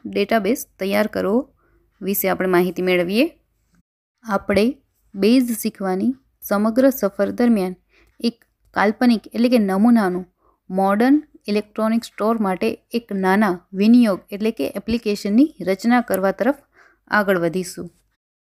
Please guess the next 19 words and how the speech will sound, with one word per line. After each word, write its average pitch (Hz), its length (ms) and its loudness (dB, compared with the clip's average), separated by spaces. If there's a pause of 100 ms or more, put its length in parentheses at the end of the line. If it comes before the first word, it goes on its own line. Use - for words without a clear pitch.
(260)
આ 220 220 4
સ્ટોર 208 400 -2 (400)
મોબાઈલ્સ, 214 440 0 (340)
કેમેરા, 220 440 0 (380)
હેન્ડી 202 280 4
ગેમ્સ, 247 420 2 (540)
લેપટોપ્સ, 202 520 -4 (280)
નોટબુક્સ, 208 580 -2 (380)
આઈપેડ્સ, 220 580 0 (380)
સ્માર્ટફોન્સ 226 760 0 (180)
અને 240 220 0 (440)
તેને 233 200 0
સંબંધિત 226 540 0 (100)
એસેસરીઝ 226 640 -2 (140)
જેવા 202 300 2 (120)
ઉપકરણો 220 540 0 (260)
વેચે 220 380 0
છે. 170 180 -14 (800)
આ 220 180 2